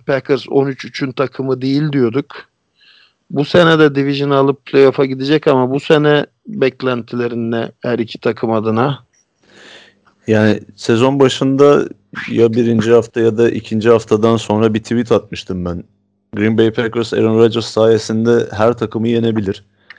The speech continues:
Speaker 2: Herkesle bir kafa kafaya oynayabilir ama, e,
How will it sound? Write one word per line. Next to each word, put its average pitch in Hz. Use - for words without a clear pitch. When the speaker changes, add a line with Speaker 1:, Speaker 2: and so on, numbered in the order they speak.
Speaker 2:
Herkesle 110
bir 110
kafa 113
kafaya 113
oynayabilir 113
ama, 120
e, 90